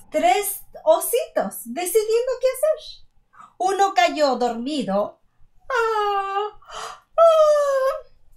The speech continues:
Y ahora solo quedan uno, dos. Dos ositos divirtiéndose. Uno se fue a casa. Y ahora solo queda uno.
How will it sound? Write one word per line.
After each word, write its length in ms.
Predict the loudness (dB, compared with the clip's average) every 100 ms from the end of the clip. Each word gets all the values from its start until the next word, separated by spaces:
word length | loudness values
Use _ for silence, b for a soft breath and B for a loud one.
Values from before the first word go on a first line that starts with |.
| -14 -14 -8
Y 140 | -2
ahora 360 | 0 0 0 -4
solo 360 | -4 -4 -4
quedan 480 | -6 -4 -4 -4 -8 _ -8
uno, 480 | -4 -4 -6 -10 -20 _ -4
dos. 680 | 4 4 4 -6 -18 -20 -20 _ _
Dos 880 | -10 -8 -6 -2 0 -2 -4 -18 _
ositos 1120 | 0 2 2 -2 -4 -4 -2 -2 -2 -2 -6 -20 _ _ _ _ -20 -14
divirtiéndose. 2000 | -6 -4 -4 -4 -4 -6 -10 _ _ 4 4 4 0 0 -2 -4 -6 -6 -8 -16 -20 _ _ _ -8
Uno 520 | -4 -2 0 2 0
se 220 | 0 -6
fue 200 | 0 2
a 100 | 2
casa. 1120 | 2 2 4 2 -4 -2 0 2 2 0 -4 -18 -20 _ _ _ -20 _ _ _ _ -20 _ _ -10 -10 B _
Y 80 | 2
ahora 340 | 4 4 2 0
solo 280 | -2 -2 -2
queda 360 | -2 -2 -2
uno. 640 | 0 2 2 0 -4 -8